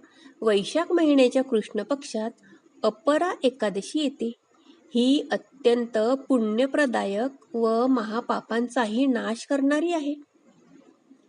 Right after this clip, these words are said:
ब्रह्महत्यारा, गोत्रहत्यारा, गर्भहत्यारा, परमनिंदक तसेच परस्त्री लंपट पुरुषही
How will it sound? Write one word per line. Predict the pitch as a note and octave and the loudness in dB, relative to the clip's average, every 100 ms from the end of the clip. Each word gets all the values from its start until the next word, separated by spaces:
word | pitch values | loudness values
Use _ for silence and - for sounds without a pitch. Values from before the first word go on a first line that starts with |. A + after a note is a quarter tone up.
| _ G3+ | _ 0
ब्रह्महत्यारा, | G#3+ G#3 A3+ A#3 C4+ - G#3+ G#3 G3+ G#3 G#3+ A#3 A3 | 2 2 2 0 -2 -4 -4 -4 -4 -6 -8 -10 2
गोत्रहत्यारा, | G#3+ G#3+ - C#4 C#4 C#4+ A3 G#3 G3+ G3+ G3+ G#3+ _ _ _ - | 2 4 4 4 2 -2 -2 -2 -2 -4 -8 -14 _ _ _ 0
गर्भहत्यारा, | G#3+ G#3+ G#3 D4 D#4 - A3+ G3+ G3 G3+ G#3+ _ _ _ | 4 6 6 4 2 0 -2 -2 -4 -10 -14 _ _ _
परमनिंदक | A3+ A3 D4+ D#4+ D4 A3+ G#3 G3+ G3+ G3+ _ _ - | 4 6 6 6 4 2 0 -2 -4 -8 _ _ -2
तसेच | A#3 - A#3+ - - _ _ | 0 4 2 0 -16 _ _
परस्त्री | A3 G#3+ A#3 C4 - C#4 C4+ | 2 4 2 0 0 2 4
लंपट | B3+ G#3 - A3 - | 4 0 -4 -4 -2
पुरुषही | A3 G#3 G3+ D4 A#3 A3 | -2 -2 -2 0 0 -2